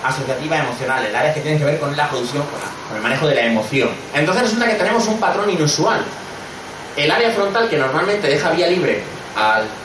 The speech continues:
a la asociación entre conceptos de los sueños, está trabajando y además la carga emocional de los sueños es mucho más elevada. ¿Qué está pasando aquí?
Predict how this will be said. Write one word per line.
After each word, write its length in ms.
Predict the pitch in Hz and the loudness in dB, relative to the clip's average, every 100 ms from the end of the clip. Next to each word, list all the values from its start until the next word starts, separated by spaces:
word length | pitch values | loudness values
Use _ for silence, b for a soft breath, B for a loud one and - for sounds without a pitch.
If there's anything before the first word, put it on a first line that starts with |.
| - | -6
a 120 | - | -4
la 60 | 107 | -2
asociación 880 | - 120 120 135 151 151 151 143 139 135 - - | -4 -4 -4 0 2 2 0 -2 -4 -6 -12 -10
entre 280 | 143 143 139 | -4 -2 -2
conceptos 420 | 135 131 156 160 | -2 0 0 0
de 60 | 151 | 2
los 80 | 143 | 2
sueños, 300 | 202 - - | 2 0 -2
está 260 | 139 - 196 | -6 -2 0
trabajando 580 | - - 226 226 196 226 - 143 | 0 0 0 0 0 -2 -4 -2
y 60 | |
además 260 | 170 190 208 | 0 2 2
la 160 | 190 | 2
carga 200 | - 214 | 2 0
emocional 360 | 220 196 202 202 | 0 0 0 2
de 60 | 208 | 2
los 100 | 196 | 2
sueños 240 | 208 202 | 0 -2
es 80 | 160 | -2
mucho 160 | 165 | -2
más 160 | 160 147 | 0 2
elevada. 340 | 131 127 117 - | 2 2 0 -2
¿Qué 80 | 220 | -2
está 160 | 226 | -2
pasando 440 | 233 - 156 117 | -2 0 -2 0
aquí? 120 | 98 | -2